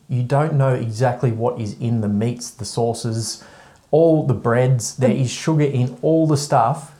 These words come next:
Speaker 1: because they know that your brain is gonna wanna come back and get more of it just 'cause it was a little bit sweet and it had that sugar in it.
Speaker 2: And you got rewarded. It,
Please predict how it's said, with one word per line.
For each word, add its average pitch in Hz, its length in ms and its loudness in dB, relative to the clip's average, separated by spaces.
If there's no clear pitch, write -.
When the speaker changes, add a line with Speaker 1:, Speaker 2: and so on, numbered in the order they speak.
Speaker 1:
because 156 280 -2
they 180 140 4
know 180 400 4
that 156 200 -2
your 156 180 2
brain 151 280 2
is 139 120 -2
gonna 139 160 2
wanna 143 240 2
come 139 260 2
back 143 160 0
and 139 100 0
get 135 120 0
more 139 240 2
of 113 100 0
it - 240 -2
just 160 160 -10
'cause 175 140 -6
it 180 80 -4
was 165 100 -4
a 175 60 -2
little 170 160 0
bit 156 160 -4
sweet 151 260 -2
and 147 80 -2
it 131 80 -4
had 180 280 0
that 165 140 4
sugar 147 300 2
in 160 80 2
it. 156 260 0
Speaker 2:
And 254 120 0
you 254 60 0
got 247 200 2
rewarded. 247 540 0
It, 220 200 -6